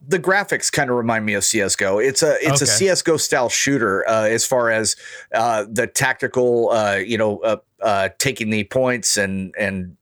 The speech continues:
Speaker 1: that kinda thing. It's the,
Speaker 2: Mm-hmm.
Speaker 1: the team tactics of it are very C S go. Um, you can, you're gonna know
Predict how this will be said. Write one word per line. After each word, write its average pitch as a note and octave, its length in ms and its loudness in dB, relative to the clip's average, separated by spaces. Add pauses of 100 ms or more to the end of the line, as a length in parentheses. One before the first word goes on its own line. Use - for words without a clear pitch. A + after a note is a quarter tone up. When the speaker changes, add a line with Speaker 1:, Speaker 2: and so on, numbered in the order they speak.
(220)
Speaker 1:
that A2+ 360 -4
kinda G2+ 180 -4
thing. G2+ 180 -2
It's G#2+ 280 -2 (360)
the, C3+ 280 0
Speaker 2:
Mm-hmm. C#3+ 220 0 (540)
Speaker 1:
the C3+ 220 -2
team F3+ 480 0
tactics C3 560 -2
of F#2 160 0
it F2+ 220 -4
are G#2 120 0
very F#2+ 300 0
C F#2 240 0
S D#2 160 -4
go. - 240 -8 (1120)
Um, G#2+ 520 0 (720)
you B2+ 200 -2
can, A#2+ 400 -4
you're C#3 480 -4
gonna C#3+ 220 0
know C3 480 2